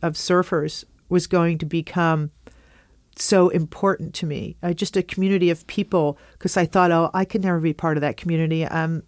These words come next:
you know, I su-, I'll suck at it." And actually, it's the opposite. People have been incredibly welcoming and helpful and kind.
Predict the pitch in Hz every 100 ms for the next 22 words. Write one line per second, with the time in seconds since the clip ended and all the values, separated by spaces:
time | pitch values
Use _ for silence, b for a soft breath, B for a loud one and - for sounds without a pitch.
0 | - 190 160 156 - 170 214 - 170 -
1 | 214 214 139 117 - B B B 185 190
2 | 196 220 196 175 180 - - 175 196 208
3 | 208 160 - 190 - 175 151 175 160 165
4 | 160 - - 202 202 185 180 165 175 180
5 | 170 151 143 - 160 - 165 - 151 -
6 | 156 - - - 208 214 139 78